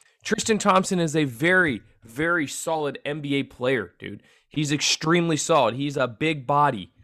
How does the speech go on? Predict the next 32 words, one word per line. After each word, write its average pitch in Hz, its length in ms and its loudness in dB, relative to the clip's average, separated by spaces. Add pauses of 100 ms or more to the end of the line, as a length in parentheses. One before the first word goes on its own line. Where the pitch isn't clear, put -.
(360)
He 170 180 -4
rebounds 143 560 0
extremely 147 720 2
well. 127 460 4 (640)
He 165 160 0
plays 160 400 0
defense. 131 840 -4 (340)
Okay, 131 240 2 (140)
it, 127 60 4
it's, - 440 -2 (180)
it's, - 440 -10 (180)
it's 160 180 -2
a 185 80 -2
no-brainer. 175 840 4 (180)
You 170 160 -2
just 196 260 0
filled 175 220 2
a 135 60 2
huge 160 320 -8
hole. 131 280 0 (540)
Okay, 120 260 0 (480)
and, 139 420 0
and 143 180 0
if, 131 200 -2 (720)
honestly, 135 560 -4 (800)
Hassan 127 300 2
Whiteside's 139 400 6
not 117 180 0
coming 113 220 -2
back, 107 240 0
Chimezie 131 420 -6
Metu, 135 560 -2